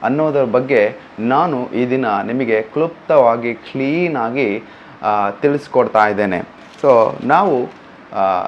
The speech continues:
ಈ, ಈ, ಈಗೊಂದೇ ಅಲ್ಲ ಇದು, ಇದು ಯಾವಾಗ ಕೆನಿತ್ ಹ್ಯಾಗಿನ್ ಅವರು ಪ್ರಾರಂಭಿಸಿದ ಸೇವೆಯಿಂದ, ಅದಕ್ಕಿಂತ ಮುಂಚೆ ಈ ಒಂದು ಪ್ರಶ್ನೆಗಳನ್-, ಈ ಪ್ರಶ್ನೆಗಳು ಕ್ರೈಸ್ತವರಿಗೆ ಕಾಡ್ತಾ ಇದೆ. ಇದು ಸ್ವಸ್ಥತೆ ಅನ್ನೋದು ದೇವರ ಚಿತ್ತನ ಅಲ್ಲ,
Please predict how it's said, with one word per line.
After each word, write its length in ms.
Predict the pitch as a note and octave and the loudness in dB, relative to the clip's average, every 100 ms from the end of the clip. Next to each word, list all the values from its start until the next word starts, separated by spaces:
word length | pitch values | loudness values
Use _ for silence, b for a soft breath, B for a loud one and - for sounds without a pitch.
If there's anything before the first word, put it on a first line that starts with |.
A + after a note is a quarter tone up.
| - | -4
ಈ, 160 | F#3+ A3+ - | -4 -4 -2
ಈ, 220 | G#3 A#3+ - | -2 -2 -2
ಈಗೊಂದೇ 420 | F3 G#3 G#3+ G3 | -2 2 2 4
ಅಲ್ಲ 220 | D#3 B2+ | 4 4
ಇದು, 400 | A#2+ G2+ F2+ A#2+ - - | 2 0 -2 -8 -12 -12
ಇದು 120 | B2 | -2
ಯಾವಾಗ 540 | C3 B2 A2+ E3 F#3 F3 E3 - - - | 0 2 2 4 2 0 -4 -8 -20 -14
ಕೆನಿತ್ 340 | - D3+ G3+ E3 | -2 0 0 -4
ಹ್ಯಾಗಿನ್ 280 | E3 D#3+ | -4 -4
ಅವರು 260 | D#3 D3+ D#3+ | -2 -2 -2
ಪ್ರಾರಂಭಿಸಿದ 880 | C#3 B2+ C3 C#3+ C#3 C#3 C3+ C3 A#2+ B B - - | -2 0 2 2 0 -4 0 0 -2 B B -20 -4
ಸೇವೆಯಿಂದ, 560 | - D3+ F3+ F#3+ E3+ E3+ | 2 2 4 4 2 2
ಅದಕ್ಕಿಂತ 520 | B2 B2+ G#3 B3 G#3+ | 2 2 0 -2 -2
ಮುಂಚೆ 540 | G3 D#3+ F3+ - D3+ A#2+ | -2 -2 -4 0 0 0
ಈ 160 | B2 | 0
ಒಂದು 200 | D#3 D#3 | -2 -4
ಪ್ರಶ್ನೆಗಳನ್-, 840 | C#3+ C#3 C3 - F3+ E3+ D#3+ E3+ - B - | -4 -4 -4 -6 -4 0 0 -2 -8 B -8
ಈ 40 | |
ಪ್ರಶ್ನೆಗಳು 720 | C3+ C3+ C3 - F#3 F3+ C3 A#2+ | -2 2 0 -2 -2 0 0 -2
ಕ್ರೈಸ್ತವರಿಗೆ 760 | - B2+ D#3 - F#3+ F3 E3 | -2 0 -2 0 -2 0 -4
ಕಾಡ್ತಾ 540 | D#3 - A#2+ C#3 D#3 D3 | -6 0 0 2 0 2
ಇದೆ. 360 | C#3+ B2+ - B B B2 | 2 0 -2 B B -6
ಇದು 140 | B2 | -6
ಸ್ವಸ್ಥತೆ 500 | - B2+ - C#3+ C#3 | 0 -2 0 -2 -2
ಅನ್ನೋದು 360 | C3+ C3 B2+ A2 | -2 -4 -4 0
ದೇವರ 260 | A#2+ B2+ | 2 2
ಚಿತ್ತನ 460 | A#2+ A#2+ - B2 A#2+ | 0 -6 -4 -2 0
ಅಲ್ಲ, 360 | A#2 A2+ A2+ | 0 0 0